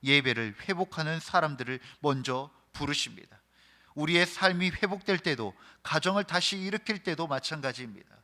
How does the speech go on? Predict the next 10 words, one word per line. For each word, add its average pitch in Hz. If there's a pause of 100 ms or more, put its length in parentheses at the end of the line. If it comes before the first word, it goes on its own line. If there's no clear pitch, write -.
(540)
우리가 123
가장 117
먼저 110 (120)
회복해야 170
할 139
것은 135 (380)
예배입니다. 117 (760)
그것이, 127 (300)
예배는 156
곧 165